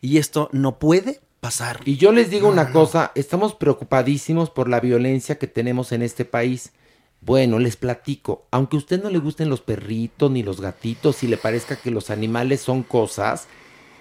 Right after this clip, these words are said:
Speaker 2: si logramos detener la violencia en contra de los animales,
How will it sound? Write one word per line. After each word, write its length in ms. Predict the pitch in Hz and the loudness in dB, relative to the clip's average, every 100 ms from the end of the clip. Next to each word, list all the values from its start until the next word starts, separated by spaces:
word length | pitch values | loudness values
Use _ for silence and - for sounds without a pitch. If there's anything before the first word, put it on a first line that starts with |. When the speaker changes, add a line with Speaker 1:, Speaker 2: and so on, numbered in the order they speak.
| _ _ | _ _
Speaker 2:
si 300 | - 175 175 | -4 -2 0
logramos 540 | 170 170 180 220 262 220 | 4 6 6 4 4 4
detener 420 | 185 147 143 151 | 2 2 2 2
la 140 | 170 | 2
violencia 800 | 147 131 127 143 147 - 139 - _ | 4 2 4 2 0 -2 -4 -4 _
en 240 | - 123 120 | -4 -2 -2
contra 480 | - 147 165 175 156 | 2 2 2 0 0
de 80 | |
los 220 | 120 107 101 | 0 -2 -6
animales, 640 | 101 98 95 90 104 | -6 -6 -6 -6 -6